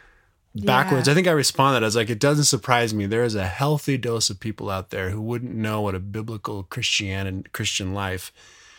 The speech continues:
Speaker 1: biblically grounded Christian life even is if it hit 'em in the head." Like, they're just
Speaker 2: See, I feel like
Speaker 1: totally
Speaker 2: I
Speaker 1: out of
Speaker 2: am
Speaker 1: whack.
Speaker 2: pretty skeptical of the government.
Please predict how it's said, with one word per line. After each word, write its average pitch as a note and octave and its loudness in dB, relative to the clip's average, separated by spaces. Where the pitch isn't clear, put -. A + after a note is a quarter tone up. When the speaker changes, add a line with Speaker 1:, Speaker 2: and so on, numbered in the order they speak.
Speaker 1:
biblically E3+ 4
grounded A2+ 2
Christian A2 2
life G2+ 0
even A2+ 0
is G2 2
if G2+ -6
it G#2 -4
hit G2+ -2
'em G2 0
in F2+ -2
the E2 -4
head." D#2 -4
Like, G2 -4
they're A2+ -2
just G2+ 0
Speaker 2:
See, D4+ 4
I D#4 4
feel D5+ 4
like D#3 4
Speaker 1:
totally A#3+ 4
Speaker 2:
I B3+ 2
Speaker 1:
out A3+ 2
of G3+ 0
Speaker 2:
am F3+ -4
Speaker 1:
whack. - -16
Speaker 2:
pretty A#3+ -2
skeptical G3+ -2
of F#3+ 0
the F#3 -4
government. F#3+ -2